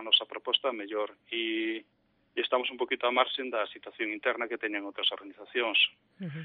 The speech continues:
Speaker 1: É ben sabido, non obstante, saiu a luz nos medios, ten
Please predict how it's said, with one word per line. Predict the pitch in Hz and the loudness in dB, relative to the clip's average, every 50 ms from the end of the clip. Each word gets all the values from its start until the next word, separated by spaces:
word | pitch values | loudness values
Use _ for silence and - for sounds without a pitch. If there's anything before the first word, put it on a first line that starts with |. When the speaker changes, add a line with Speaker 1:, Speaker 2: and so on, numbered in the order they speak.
| - | -2
Speaker 1:
É | - - 110 | 2 4 6
ben | 117 120 123 | 6 4 4
sabido, | - 123 120 120 135 135 135 139 | 4 4 6 8 8 10 10 10
non | 135 123 117 | 8 8 4
obstante, | 117 113 - 131 127 131 131 - - _ _ _ _ - - - - - - - - - - | 2 2 4 4 4 4 4 -2 -10 _ _ _ _ -20 -20 -20 -16 -16 -14 -12 -10 -6 -2
saiu | - 110 110 107 107 | 0 2 4 4 4
a | |
luz | 113 123 117 | 4 4 2
nos | 113 110 107 101 113 | 2 0 -4 -2 -2
medios, | 113 110 104 - - - | -2 -2 -2 -4 -6 -4
ten | 110 104 | -6 -4